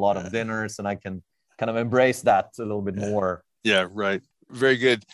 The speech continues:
Speaker 2: Please tell us about the hyper energy efficient environmental monitoring robot called Slothbot.
Speaker 1: Ha,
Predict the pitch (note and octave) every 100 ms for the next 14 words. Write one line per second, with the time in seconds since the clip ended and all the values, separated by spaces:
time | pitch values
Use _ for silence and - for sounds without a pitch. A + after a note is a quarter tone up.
0 | _ _ _ _ _ _ - D4 - C4
1 | B3+ G#3+ G3 F3+ - C#3+ B2+ - F#3+ A3+
2 | - G#3+ F#3 D3 F3+ F#3+ D3 F3+ E3 -
3 | - D#3+ - D3+ C#3+ C3 C3+ B2 C#3 E3+
4 | D#3+ D#3+ C#3+ C#3+ B2+ B2 B2 C#3 D3+ C#3
5 | - C3 A#2 A#2 A#2 A#2 A#2+ A2 - -
6 | A#2+ A2 - - B2 C3 B2 - G2 F2
7 | - _ _ _ - C#3 -